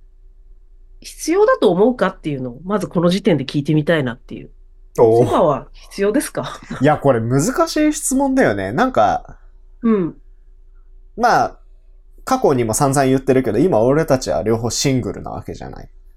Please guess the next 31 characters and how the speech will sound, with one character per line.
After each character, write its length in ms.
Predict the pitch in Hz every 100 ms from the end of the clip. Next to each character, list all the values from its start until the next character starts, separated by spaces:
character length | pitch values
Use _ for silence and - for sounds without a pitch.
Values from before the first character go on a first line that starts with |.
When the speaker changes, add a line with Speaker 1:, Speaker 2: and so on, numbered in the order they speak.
| -
Speaker 1:
う 80 | 214
ん。 300 | 190 143 143 - _ - - - - - - - -
Speaker 2:
で、 100 | -
そ 200 | - 240
う 20 | 269
す 120 | 247
る 120 | 226
と 100 | 214
さ、 380 | - 147 - - - - - - 156
な 140 | 185
ん 20 |
か、 300 | 120 98 - - - -
あ、 120 | 160
今 440 | 220 285 214 139 - -
欲 80 | 139
し 180 | 254 202
い 40 |
な 100 | 120
っ 140 | 127 -
て 80 |
思 280 | 98 104 113
う 40 | -
タ 180 | 101
イ 40 | 90
ミ 120 | 98
ン 60 | 95
グ 80 |
も 120 | 95 98
あ 80 |
れ 80 | 85
ば、 360 | - 104 -